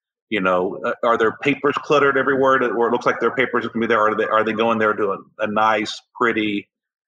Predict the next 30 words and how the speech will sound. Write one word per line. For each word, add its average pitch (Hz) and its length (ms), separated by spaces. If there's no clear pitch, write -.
well-decorated 104 920
off-, 113 160
all 151 220
those 185 280
things 160 280
make 120 240
a 139 40
difference. - 520
And, 98 240
uh, 92 160
we, 117 200
we 113 200
need 117 240
to 101 80
think 143 220
about 110 200
that, 101 240
'cause 107 140
you 117 180
make 127 320
people 139 380
feel 127 420
better 123 540
and 107 120
more 113 240
respected 117 540
in 104 160
your 107 220
office 113 380
than 110 120